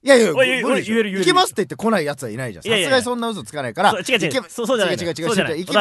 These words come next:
Speaker 2: 小田垣さん。
Speaker 1: 違う、ほんと、ほんとに。行きますって言った人数を。
Speaker 2: <laughs> 金払いたくないだけじゃん。
Speaker 1: そうだっつってんだろ。
Speaker 2: <laughs> なんだこいつ。
Speaker 1: あ、違う、違う、ごめん、嘘、嘘、嘘。な、
Speaker 2: え、
Speaker 1: ない。
Speaker 2: え、じゃあ、じゃあ割り勘にしよう。そしたら別に割り勘でいい。
Speaker 1: え、えぐいって。
Speaker 2: で、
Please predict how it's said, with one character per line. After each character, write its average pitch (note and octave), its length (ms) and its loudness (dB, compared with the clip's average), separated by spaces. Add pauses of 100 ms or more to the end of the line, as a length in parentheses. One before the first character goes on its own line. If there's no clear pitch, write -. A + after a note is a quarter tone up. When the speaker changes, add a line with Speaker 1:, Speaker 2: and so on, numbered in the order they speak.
Speaker 2:
小 - 0 -
田 D3 120 -6
垣 - 80 -6
さ C4+ 80 0
ん。 - 20 4
Speaker 1:
違 - 20 -
う、 - 20 -6
ほ C4+ 140 2
ん A3 40 -6
と、 G3 60 -4
ほ A#3+ 120 -6
ん A#3 80 -6
と A#3 100 -10
に。 A3 80 -8 (320)
行 G3 140 -8
き D4 120 2
ま D4 160 4
す D4 160 -2
っ C4 60 -4
て - 220 -8
言 G#4 100 -6
っ - 40 -6
た B3+ 140 0
人 B3+ 400 -2
数 G3+ 220 -4
を。 C4 40 0 (200)
Speaker 2:
<laughs> - 0 -
金 - 0 -
払 - 40 -14
い - 0 - (580)
た D5 100 0
く - 60 -6
な D4+ 80 4
い A3 60 4
だ F#3 100 2
け - 20 -2
じ G3+ 60 4
ゃ G4+ 40 8
ん。 - 40 10
Speaker 1:
そ A4 160 10
う - 20 -2
だ C#4 140 8
っ C#4+ 60 4
つ C4 100 -2
っ - 40 2
て D#4+ 80 2
ん - 20 4
だ E4 140 2
ろ。 - 60 0
Speaker 2:
<laughs> D#5 40 4
な D#5+ 60 6
ん - 120 -18
だ - 100 -6
こ - 160 -6
い A3+ 80 -6
つ。 - 20 -20
Speaker 1:
あ、 G#3+ 100 0
違 A#3 280 2
う、 G3 360 -4
違 - 20 0
う、 D3+ 40 -8
ご D#3+ 120 -6
め D#3 180 -4
ん、 C3 100 -12
嘘、 C3 220 -10
嘘、 G2+ 160 -12
嘘。 - 280 -14
な、 F#3 100 -4
Speaker 2:
え、 F3+ 40 -6
Speaker 1:
な G#3 140 -2
い。 A2+ 80 -8
Speaker 2:
え、 C4 100 -4
じ B3+ 80 -6
ゃ G3 60 -4
あ、 F#3 60 -12
じ - 80 -4
ゃ - 40 0
あ - 40 -2
割 D4+ 180 2
り B4+ 60 -14
勘 C5+ 140 0
に A#4+ 80 -10
し - 60 -8
よ A4 60 -8
う。 - 40 -20 (760)
そ - 100 -20
し - 40 -18
た D3+ 60 -8
ら A2 60 -10
別 G2 120 -10
に G#2+ 100 -10
割 D#3 140 -10
り - 40 -14
勘 D#3+ 140 -10
で B2 60 -10
い - 20 -8
い。 A2+ 40 -8
Speaker 1:
え、 - 20 -8
え B2+ 120 -8
ぐ A4 80 0
い G4 40 -2
っ - 20 -20
て。 - 60 -20 (180)
Speaker 2:
で、 - 80 -10